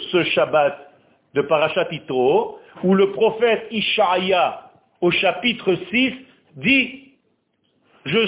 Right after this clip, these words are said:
suis, moi, temes fataim, impur de mes lèvres, ou betoch am temes fataim anochi yoshev, ani yoshev. Et je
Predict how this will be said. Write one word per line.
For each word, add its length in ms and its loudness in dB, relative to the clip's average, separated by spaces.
suis, 600 -2
moi, 760 2
temes 240 2
fataim, 600 -2
impur 800 2
de 100 2
mes 160 0
lèvres, 360 0
ou 100 4
betoch 500 0
am 420 0
temes 320 0
fataim 600 0
anochi 380 -2
yoshev, 600 -2
ani 180 0
yoshev. 540 -2
Et 140 2
je 140 0